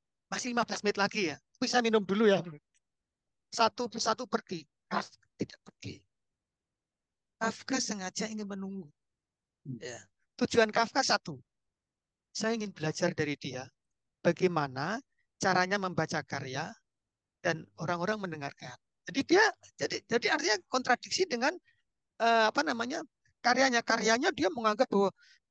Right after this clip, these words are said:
Speaker 1: maunya dia sendiri saja, yang lain salah. Tetapi dalam pribadi Kafka, ya,
Speaker 2: Hmm.
Speaker 1: itu sangat low profile dia, sangat low profile. Ya,
Speaker 2: Mungkin,
Speaker 1: itu
Speaker 2: mungkin,
Speaker 1: yang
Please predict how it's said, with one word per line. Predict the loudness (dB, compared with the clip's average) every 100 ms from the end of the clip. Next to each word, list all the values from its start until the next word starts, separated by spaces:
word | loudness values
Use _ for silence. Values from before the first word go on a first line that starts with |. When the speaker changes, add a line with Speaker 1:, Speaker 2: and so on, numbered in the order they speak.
| _ _ 4
Speaker 1:
maunya | 6 6 4 0
dia | 0 0
sendiri | 0 -4 -10
saja, | -2 -2 2
yang | 2 4
lain | 2 2
salah. | -2 -2
Tetapi | -4 -6 -6 -2 0
dalam | 4 4 4 0 _
pribadi | 0 2 2 0 -6
Kafka, | -8 -10 -8 -6 -6
ya, | -10 -14 _ _ _ _ -4
Speaker 2:
Hmm. | -2
Speaker 1:
itu | -2 0 0
sangat | 2 0 -4 _ -2
low | 0
profile | 0 0 2 2 2 -2
dia, | -10 -12 -12
sangat | -8 -4 -6 -6
low | -6
profile. | -4 -6 -4 -6 -10 -12 _ _ _ _
Ya, | -8 -6
Speaker 2:
Mungkin, | -4 -4 -4
Speaker 1:
itu | 0 2
Speaker 2:
mungkin, | 4 4
Speaker 1:
yang | 4